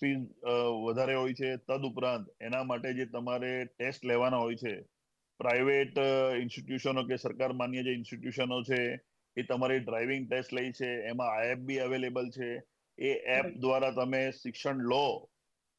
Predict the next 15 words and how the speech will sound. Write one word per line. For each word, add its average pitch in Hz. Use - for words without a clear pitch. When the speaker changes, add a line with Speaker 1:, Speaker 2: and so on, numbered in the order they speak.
Speaker 1:
એ 127
નાની 123
નાની 143
બાબતો 135
જે 131
મુખ્ય, 113
જે 127
મહત્વની 135
છે, 143
એની 127
તમને 131
સમજણ 123
આપવામાં 143
આવે 135
છે. 131